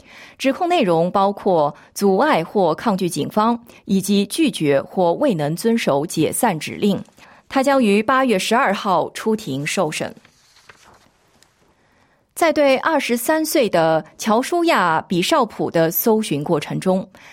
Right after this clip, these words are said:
人类遗骸被发现，亲友和社区成员对此表示无比悲痛。警方在墨尔本西北部的 West Meadows 的一处住宅执行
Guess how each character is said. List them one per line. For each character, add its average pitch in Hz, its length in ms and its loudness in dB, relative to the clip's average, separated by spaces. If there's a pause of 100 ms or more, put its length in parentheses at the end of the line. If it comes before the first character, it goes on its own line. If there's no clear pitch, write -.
(120)
人 208 180 2
类 240 160 4
遗 170 160 -2
骸 143 440 -2
被 151 200 0
发 143 280 -6
现， - 280 -2 (600)
亲 233 220 0
友 156 240 2
和 156 320 0
社 208 200 0
区 185 160 -2
成 165 240 -6
员 147 280 0
对 165 160 0
此 151 240 -6
表 143 180 -2
示 - 380 -4
无 170 200 -2
比 165 300 -4
悲 143 160 -2
痛。 - 280 -10 (920)
警 226 180 0
方 285 220 0
在 185 360 2
墨 196 160 0
尔 170 80 2
本 143 280 -2
西 208 220 -4
北 147 180 -2
部 175 180 -2
的 151 240 0 (260)
West 247 300 0
Meadows 196 600 0
的 143 180 0
一 139 140 -6
处 156 320 -2
住 214 200 -2
宅 139 440 -2
执 160 160 -2
行 147 440 -6